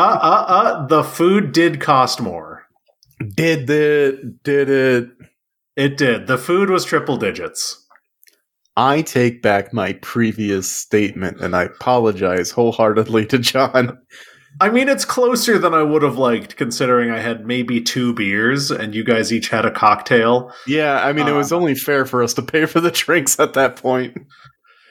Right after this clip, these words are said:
Speaker 1: Yeah, I, uh, also, once again, dry January, I had two beers.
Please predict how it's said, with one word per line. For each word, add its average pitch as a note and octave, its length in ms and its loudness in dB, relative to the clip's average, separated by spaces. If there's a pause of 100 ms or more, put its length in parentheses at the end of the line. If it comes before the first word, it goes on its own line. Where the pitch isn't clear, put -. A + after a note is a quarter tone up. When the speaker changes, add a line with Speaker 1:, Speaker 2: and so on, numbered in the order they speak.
(180)
Speaker 1:
Yeah, B2 280 2
I, C#3+ 260 4
uh, A#2 840 0 (520)
also, D3+ 340 2
once C#3+ 280 0
again, G#2+ 440 -2
dry D#3 240 0
January, C#3+ 540 0
I A#2+ 80 2
had A#2 140 0
two A2 160 -4
beers. D#2+ 360 -12